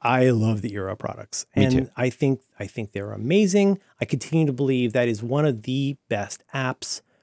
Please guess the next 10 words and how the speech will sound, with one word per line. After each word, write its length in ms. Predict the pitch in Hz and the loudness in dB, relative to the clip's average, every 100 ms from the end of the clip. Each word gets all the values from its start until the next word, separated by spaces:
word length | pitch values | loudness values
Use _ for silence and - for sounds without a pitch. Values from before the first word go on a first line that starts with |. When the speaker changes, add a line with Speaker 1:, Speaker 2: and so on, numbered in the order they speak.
| _ | _
Speaker 1:
for 100 | - | -4
controlling 420 | 139 131 139 131 | -2 0 2 0
hardware 500 | 110 110 113 107 107 - _ _ _ _ _ | 0 -2 0 -2 -2 -8 _ _ _ _ _
I've 200 | 131 117 | -2 0
ever 240 | 120 110 | 0 0
used 280 | 110 107 101 | -2 -2 -2
in 80 | 104 | -4
the 40 | 98 | -4
modern 360 | 98 101 101 | -4 -2 -2
age. 480 | 117 139 135 120 - | 0 0 -2 -4 -14